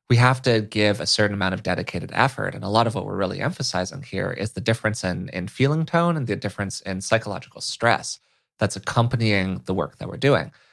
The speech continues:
But that's also what makes this kind of hard and complicated, right? Because a lot of people who have those more perfection-driven personality types, they don't necessarily have a great internal barometer for when they've gone from the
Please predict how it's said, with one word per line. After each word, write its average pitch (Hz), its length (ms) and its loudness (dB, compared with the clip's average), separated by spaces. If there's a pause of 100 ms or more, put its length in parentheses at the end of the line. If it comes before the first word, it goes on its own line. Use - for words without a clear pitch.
(400)
But - 120 -12
that's 131 200 2
also 226 240 6
what 196 160 6
makes 160 220 2
this 151 120 2
kind 131 280 2
of 123 80 2
hard 107 240 4
and 123 120 4
complicated, 107 640 2
right? 104 320 4
Because 139 300 0
a 120 60 0
lot 156 420 2
of 190 160 -4
people 98 520 0
who - 180 -2
have 107 340 2
those 98 320 0
more 95 560 2
perfection-driven 117 680 2
personality 95 600 0
types, - 380 -4 (560)
they 165 800 0 (520)
don't 226 340 4
necessarily 190 880 4
have 160 300 4
a 120 80 4
great 143 420 2
internal 151 600 4
barometer 104 800 4
for 104 280 4
when 131 260 4
they've 120 260 4
gone 120 320 4
from 107 260 -4
the 90 120 -2